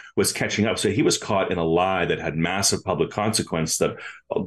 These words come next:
ultimately a million, more than a million Americans have died of covid. There was a real public policy failure that had pu-, it wasn't just a matter of opinion. Like, all that's gonna be gone. And Donald Trump looks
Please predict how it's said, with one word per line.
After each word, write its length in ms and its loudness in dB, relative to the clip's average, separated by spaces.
ultimately 580 2
a 40 4
million, 540 4
more 220 2
than 100 4
a 40 4
million 260 4
Americans 420 -2
have 120 -8
died 240 0
of 100 -2
covid. 440 2
There 100 4
was 100 2
a 100 6
real 400 4
public 340 0
policy 560 2
failure 400 2
that 120 0
had 200 -2
pu-, 200 -2
it 80 2
wasn't 220 4
just 160 2
a 60 2
matter 240 2
of 80 2
opinion. 500 -2
Like, 220 0
all 200 2
that's 220 0
gonna 160 2
be 100 2
gone. 420 0
And 220 -2
Donald 300 2
Trump 300 0
looks 360 0